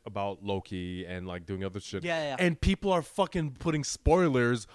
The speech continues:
Speaker 2: Yeah.
Speaker 1: on their fucking, uh, thumbnails about the movie.
Speaker 2: That's why
Speaker 1: Like,
Speaker 2: I haven't,
Speaker 1: dude.
Speaker 2: I haven't, I haven't, I haven't gone, I
Speaker 1: Gosh,
Speaker 2: haven't go-,
Speaker 1: I
Speaker 2: I
Speaker 1: hate
Speaker 2: haven't,
Speaker 1: that.
Speaker 2: I haven't gone on YouTube or anything like
Speaker 1: It's like,
Speaker 2: that.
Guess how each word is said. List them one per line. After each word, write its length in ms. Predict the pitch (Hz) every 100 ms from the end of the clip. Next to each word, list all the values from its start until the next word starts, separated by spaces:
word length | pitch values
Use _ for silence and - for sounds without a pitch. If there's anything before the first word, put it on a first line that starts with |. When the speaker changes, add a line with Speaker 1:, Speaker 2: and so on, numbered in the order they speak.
| -
Speaker 2:
Yeah. 180 | 151 143
Speaker 1:
on 220 | 156 165
their 300 | 143 147 143
fucking, 680 | - 175 165 160 147 139 131
uh, 40 | - - - - -
thumbnails 560 | 170 151 127 120 120
about 280 | 120 127 123
the 80 | 127
movie. 460 | 131 170 117 104
Speaker 2:
That's 140 | 98 -
why 120 | 143
Speaker 1:
Like, 80 | 143
Speaker 2:
I 60 | 185
haven't, 180 | 135
Speaker 1:
dude. 260 | 302 277 175
Speaker 2:
I 20 |
haven't, 220 | 135 135 135
I 120 | 127
haven't, 280 | 131 127 127
I 100 | 117
haven't 240 | 117 117
gone, 40 |
I 140 | 117 117
Speaker 1:
Gosh, 180 | 127 120
Speaker 2:
haven't 160 | 120 120
go-, 60 | 123
Speaker 1:
I 40 |
Speaker 2:
I 40 | 120
Speaker 1:
hate 80 | 127
Speaker 2:
haven't, 200 | - 123
Speaker 1:
that. 100 | 107
Speaker 2:
I 40 | 78
haven't 180 | 127
gone 240 | 127 123 120
on 120 | 117
YouTube 360 | 117 117 117 113
or 100 | 113
anything 240 | 113 113
like 60 | 110
Speaker 1:
It's 80 | 120
like, 140 |
Speaker 2:
that. 80 | 113